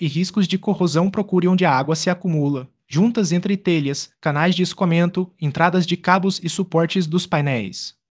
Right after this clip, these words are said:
Manchas escuras, ferrugem ou depósitos brancos indicam corrosão.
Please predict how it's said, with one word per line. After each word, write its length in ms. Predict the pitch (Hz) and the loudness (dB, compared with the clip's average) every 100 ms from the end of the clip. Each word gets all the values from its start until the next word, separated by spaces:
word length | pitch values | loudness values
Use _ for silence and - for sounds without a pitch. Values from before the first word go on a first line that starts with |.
| _ 131 | _ 0
Manchas 300 | 143 220 190 | 4 6 4
escuras, 440 | - 180 165 - | 4 4 4 0
ferrugem 500 | - 143 156 185 180 | 0 4 6 6 6
ou 120 | 180 | 6
depósitos 560 | 165 160 135 135 156 151 | 2 4 4 4 2 0
brancos 400 | 139 170 202 196 | 4 4 6 6
indicam 400 | 196 165 160 190 | 6 6 4 2
corrosão. 640 | 180 160 160 143 113 107 | 4 2 4 4 4 -2